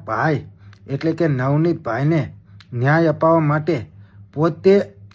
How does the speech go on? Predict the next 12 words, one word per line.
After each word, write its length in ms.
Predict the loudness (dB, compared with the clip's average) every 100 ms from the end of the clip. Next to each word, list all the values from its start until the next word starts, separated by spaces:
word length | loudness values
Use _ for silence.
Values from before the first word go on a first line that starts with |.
| -8 0 0
આત્મવિલોપન 800 | 0 0 2 4 4 2 0 2
કરવા 280 | 2 2 0
માટે 240 | 0 -4
તૈયાર 360 | -4 -6 -6 -8
થયા. 240 | -12 -18 -20 -20 -20 -20 -20 -20 -8
ખરેખર 460 | 0 0 2 2 2 0 -18 -14 -2
આ 140 | 0 2
એક 100 | 0 -4 -20 -10
સમાજ 320 | -2 2 2 0 -2
ભાવના 400 | 0 2 2 2
છે, 200 | 0 -2
સમાજ 400 | -2 -2 0 0